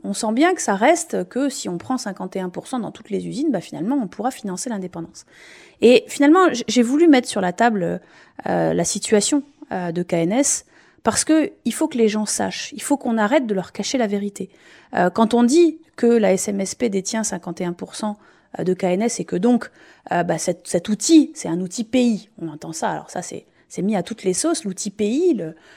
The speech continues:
l'usine pays, le, c'est, mais la réalité, c'est pas ça. La réalité, c'est que K N S a aujourd'hui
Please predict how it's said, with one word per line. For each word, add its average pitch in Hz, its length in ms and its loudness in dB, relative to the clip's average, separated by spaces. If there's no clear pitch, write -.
l'usine 220 420 4
pays, 262 500 4
le, 170 180 -2
c'est, - 140 -14
mais 226 80 4
la 240 100 10
réalité, 262 280 2
c'est 269 140 -2
pas 262 120 -4
ça. 330 220 -2
La 220 120 0
réalité, 254 460 2
c'est 233 180 -2
que 269 320 0
K - 60 -10
N 262 220 2
S - 320 0
a 196 120 -2
aujourd'hui 202 540 -6